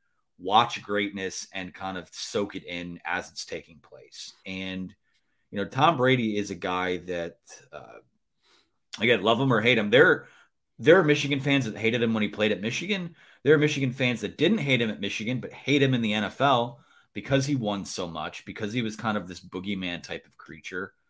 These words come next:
The fact of the matter is, is that he is, uh, it was, it was an incredible run.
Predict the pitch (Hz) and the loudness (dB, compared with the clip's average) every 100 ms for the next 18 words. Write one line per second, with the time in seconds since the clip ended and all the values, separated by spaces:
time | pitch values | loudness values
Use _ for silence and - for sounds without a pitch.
0 | _ _ _ _ _ _ 110 - 202 - | _ _ _ _ _ _ -4 4 4 4
1 | 117 120 123 104 90 - - 95 - 143 | 4 6 6 4 -2 -8 -4 -4 -6 -8
2 | 180 139 104 87 - 82 69 62 62 _ | -4 -2 -2 -4 -6 -6 -6 -8 -12 _
3 | _ _ _ _ _ _ - 127 127 165 | _ _ _ _ _ _ -14 -2 2 6
4 | 151 107 127 156 139 120 110 131 113 98 | 4 4 4 4 4 0 4 4 4 -2
5 | 90 85 80 | -4 -6 -8